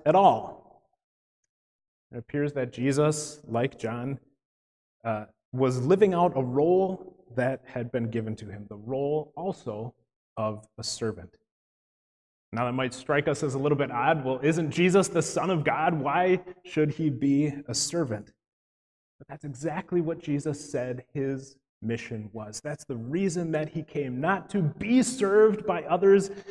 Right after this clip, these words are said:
not to rule as a king on this earth and to enjoy, uh, the luxury and honor and glory of, of an earthly king, but no, to serve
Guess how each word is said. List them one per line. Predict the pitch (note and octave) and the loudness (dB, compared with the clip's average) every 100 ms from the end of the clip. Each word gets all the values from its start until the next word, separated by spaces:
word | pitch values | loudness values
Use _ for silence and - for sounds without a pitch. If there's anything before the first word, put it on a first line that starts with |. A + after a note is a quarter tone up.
| - | -4
not | C#3+ F#3 G3 | 2 4 4
to | |
rule | D#3 D3 F#3 A#3 A#3 | 4 6 8 10 10
as | G#3 A#3 | 10 8
a | |
king | - - G3+ G#3 G3+ | 4 4 4 4 2
on | G3 | 2
this | G3 F3 | 2 2
earth | F3+ G3 | 2 2
and | D#3+ | 2
to | D#3+ | 4
enjoy, | D#3 D3 D#3+ F3+ F3 - - - | 2 2 2 4 2 -2 -16 -6
uh, | - C3+ C3+ | 2 4 4
the | B2+ | 4
luxury | C#3+ F3+ - G3 G3 | 4 4 4 8 10
and | F3 D3+ | 10 6
honor | F3 G3 G3 | 6 8 8
and | F3+ D#3 | 8 6
glory | D#3 D#3+ G3 G3+ G#3 G3+ - - | 4 8 10 10 8 4 -6 -2
of, | C3+ D3 C#3 - | 4 4 4 0
of | D3 | 2
an | D3+ D3 | 2 6
earthly | F#3+ A3 G#3 G3+ | 6 6 8 8
king, | G3 - F#3 G3 G3 - G3 - _ | 8 4 4 6 4 0 -16 -18 _
but | - | -12
no, | C#3+ C#3+ | -6 -6
to | C#3+ D3+ | -6 -8
serve | C#3+ - - - C#3 C3 A2+ - - | -8 -12 -14 -6 0 0 -2 -10 -20